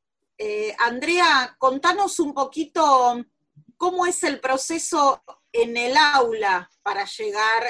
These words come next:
eh, a estas instancias de participación en, en las propuestas de las, de las universidades, porque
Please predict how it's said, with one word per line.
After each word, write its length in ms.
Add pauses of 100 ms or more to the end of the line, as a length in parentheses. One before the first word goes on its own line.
(140)
eh, 680
a 160
estas 400
instancias 840
de 120
participación 1120 (280)
en, 360
en 180
las 160
propuestas 580
de 100
las, 460
de 120
las 240
universidades, 1000
porque 480